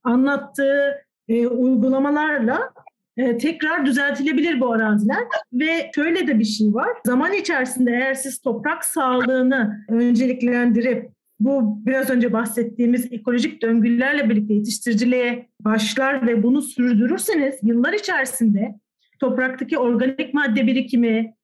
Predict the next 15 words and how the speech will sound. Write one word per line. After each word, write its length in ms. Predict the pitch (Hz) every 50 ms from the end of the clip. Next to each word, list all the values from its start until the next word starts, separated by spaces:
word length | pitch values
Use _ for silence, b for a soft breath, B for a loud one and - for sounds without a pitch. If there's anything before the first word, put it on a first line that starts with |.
| _ _
yani 160 | - 233 240 233
toprağın 400 | 262 254 - 262 254 262 269 262
o 180 | 269 262 247
ekosistem 840 | 247 233 240 269 247 - 247 220 - - 285 277 285 294 285 - - - 220
düzeni 420 | 247 226 - 269 254 254 254 254 254
o 120 | 254 254
kadar 420 | - 294 277 339 339 320 302 - - - _ _ _ _ _ _
mükemmel 640 | 208 226 240 233 240 - 254 247 247 254 285 302 277
ve 60 | 269
iyi 220 | 262 226 233 262 -
çalışmaya 460 | 294 269 262 - - 277 277 269 233
başlıyor 460 | 262 269 269 - - 427 466 466 466
ki 180 | - 226 180 208 - - - _ _
sizin 460 | - - - 262 233 294 349 381 370
veriminiz 720 | 311 294 294 277 320 330 330 294 277 311 415 415 - -